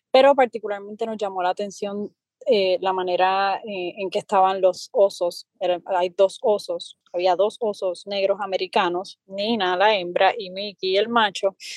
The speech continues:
que estaban viviendo en una especie de covacha, un cuarto bien pequeño, sin ventilación, sin luz, s-, sin ningún tipo, ¿verdad?, de,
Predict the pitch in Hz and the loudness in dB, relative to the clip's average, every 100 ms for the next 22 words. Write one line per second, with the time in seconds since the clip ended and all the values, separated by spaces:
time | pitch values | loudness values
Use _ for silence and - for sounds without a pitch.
0 | - - _ 247 220 240 226 294 302 302 | -16 -20 _ 0 2 4 4 4 0 -2
1 | 302 320 285 240 - 254 220 220 220 226 | -2 -4 -2 -2 -4 -6 -10 -8 -6 -4
2 | 240 - 247 247 269 254 226 233 240 240 | -4 2 2 4 4 4 4 2 4 4
3 | 208 202 - 208 202 196 214 208 202 214 | 4 -2 -12 -12 -6 -4 -2 -4 -4 -8
4 | 208 202 202 196 - 208 202 208 226 208 | -8 -10 -10 -12 -4 0 0 2 2 2
5 | - - 202 196 - 220 202 196 190 185 | -2 -6 -6 -4 0 4 4 4 0 -6
6 | - - - 196 - 190 185 185 185 202 | -14 -18 -18 -16 -8 -6 -4 -4 -2 2
7 | 214 214 214 196 196 202 202 190 180 175 | 4 6 8 6 6 6 4 4 2 0
8 | 175 170 | 0 -2